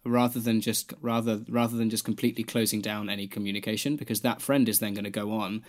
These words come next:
assuming that, "Oh, you know, I, I said this thing and they reacted badly. Wow, that person's overly sensitive."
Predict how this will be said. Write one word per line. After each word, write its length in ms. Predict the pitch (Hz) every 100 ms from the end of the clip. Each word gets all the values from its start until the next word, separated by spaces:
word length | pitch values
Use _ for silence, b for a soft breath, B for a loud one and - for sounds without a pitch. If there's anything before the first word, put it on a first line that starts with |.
| B B B B _
assuming 520 | 104 - 113 107 104 101
that, 180 | 104 -
"Oh, 220 | 160 110 B B B - -
you 480 | - - - - 107
know, 180 | 101 98 b b b b - - -
I, 260 | 113 -
I 40 | 120
said 220 | - 113
this 160 | 110 -
thing 240 | 107 104
and 80 | 104
they 100 | 107
reacted 340 | 107 98 98
badly. 440 | 110 101 101 95 95
Wow, 340 | 104 104 101
that 180 | 104 -
person's 320 | 110 - 104
overly 240 | 104 95 101
sensitive." 600 | 101 - - 78 -